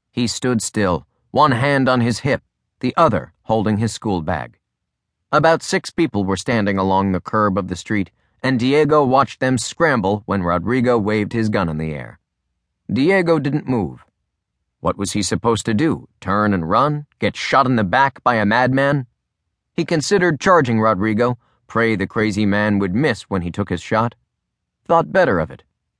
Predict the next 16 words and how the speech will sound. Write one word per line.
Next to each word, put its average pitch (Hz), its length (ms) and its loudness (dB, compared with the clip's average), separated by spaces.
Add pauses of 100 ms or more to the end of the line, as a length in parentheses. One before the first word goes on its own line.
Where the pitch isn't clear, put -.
(300)
The 120 160 0
insanity 113 600 2
of 87 80 0
the 90 100 -2
situation 101 840 -2
made 101 240 -2
Diego 110 420 2
feel 120 380 0
as 110 120 0
if 120 160 -2
he 143 120 -2
were 123 180 2
in 127 80 2
a 117 80 0
movie 123 320 0
theater 117 440 -2